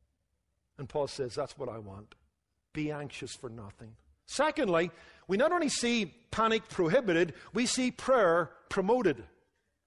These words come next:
Prayer promoted. Look at verse six again, the second part of it. "Be anxious for nothing, but," transitional adversative in the Greek,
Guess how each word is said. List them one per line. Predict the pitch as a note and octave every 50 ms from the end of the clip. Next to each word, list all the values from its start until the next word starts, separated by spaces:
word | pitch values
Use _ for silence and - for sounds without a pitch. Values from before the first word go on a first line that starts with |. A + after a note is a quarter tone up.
| _ _ _ -
Prayer | - A#3+ A#3 F#3 D#3+ D#3+ D3 - - - - - -
promoted. | - G3 G#3 G#3 A3 A3 F#3 D3 B2 A2 - - _ _ _ _ _ _ _ _ _ _ _ _ _ -
Look | F3 G3 A#3
at | A3 D3+
verse | - F3+ F3+ F#3 F#3+ F#3 E3 - - - _ _ _ _ _ -
six | - - - B3 A#3+ - - -
again, | F#3 C#3 C3+ D3+ D#3+ F#3 F#3+ F3 - - - _ -
the | - D3
second | - - F#3+ G3 - G3+ F#3 E3+
part | - - A3+ A#3 A3
of | G3 C#3+
it. | D#3 C#3+ - - _ _ - -
"Be | G3+ G#3+ A3+
anxious | A#3 A#3+ A#3+ - - A3+ F#3+ -
for | - F#3+
nothing, | E3+ F3+ G3 G3 - - G#3+ G#3 F3+
but," | B2+ - G3+ B3 C#4 A#3 A#3 A#3+ - - - - - - _ _ _ _ _ -
transitional | - E3 D#3+ C#3 D#3 F#3+ F#3 - - A3 G#3+ A3 A3 G#3+
adversative | A3 F3+ C#3+ D3+ D#3 D#3 - - E3+ F3+ D3+
in | E3 E3 E3+
the | F3+
Greek, | - - C#3 C#3 D3 - -